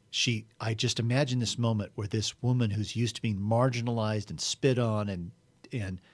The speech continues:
"You're not even a person." And I just imagine her jutting her chin out a little bit, her eyes a little bit fiery, saying,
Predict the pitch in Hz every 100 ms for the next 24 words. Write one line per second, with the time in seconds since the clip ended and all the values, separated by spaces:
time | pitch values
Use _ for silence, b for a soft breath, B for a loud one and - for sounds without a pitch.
0 | b b 120 123 131 120 104 - - 127
1 | 110 120 113 110 B B B B B -
2 | 110 110 131 131 120 113 123 107 95 -
3 | - 139 151 135 117 - 139 120 104 92
4 | 98 85 87 92 95 101 - 107 113 107
5 | 101 113 107 - - - 113 107 90 85
6 | 87 b b b b - - 117 104 98